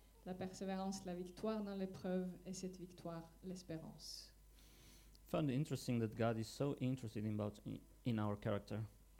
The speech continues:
Speaker 1: Dieu est tellement, euh, intéressé par notre caractère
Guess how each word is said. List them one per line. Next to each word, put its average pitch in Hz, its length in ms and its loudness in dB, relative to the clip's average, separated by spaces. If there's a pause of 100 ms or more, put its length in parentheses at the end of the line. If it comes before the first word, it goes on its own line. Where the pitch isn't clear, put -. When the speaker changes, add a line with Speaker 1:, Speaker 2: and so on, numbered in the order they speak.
(720)
Speaker 1:
Dieu 226 200 -4
est 240 140 -2
tellement, 247 580 0
euh, 185 260 -2 (1300)
intéressé 214 500 -2
par 202 200 -2
notre 190 180 -4
caractère 190 540 -4